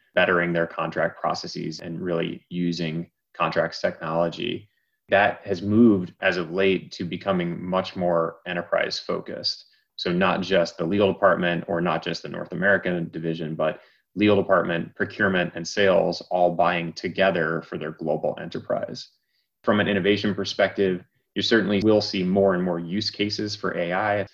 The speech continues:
The fact that a platform will have A I is old news. What's more important now is what are the different use cases that A I can be used for that drive towards insight rather than things just like data extraction.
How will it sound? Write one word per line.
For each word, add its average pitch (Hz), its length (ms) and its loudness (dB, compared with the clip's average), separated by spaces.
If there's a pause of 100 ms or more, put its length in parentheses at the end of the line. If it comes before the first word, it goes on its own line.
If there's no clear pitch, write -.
(320)
The 101 60 0
fact 110 360 2
that 92 120 6
a 87 100 4
platform 85 500 -2
will 82 80 -8
have 101 320 2
A 92 180 2
I 87 280 2
is 87 520 -2
old 113 300 4
news. 92 520 -2 (200)
What's 95 260 0
more 92 140 2
important 87 420 -2
now 87 320 -2
is 82 220 -4 (300)
what 95 260 4
are 87 100 4
the 85 100 0
different 85 300 -6
use 90 180 0
cases 80 720 -6 (260)
that 85 180 2
A 87 140 2
I 82 120 2
can 85 160 -6
be 80 100 -4
used 87 400 -4
for 82 480 -6 (360)
that 85 180 0
drive 85 360 2
towards 82 580 -4
insight 104 760 0
rather 82 360 -2
than 80 320 -8
things 78 260 -10
just - 180 -6
like - 180 -6
data 82 260 -8
extraction. - 800 -10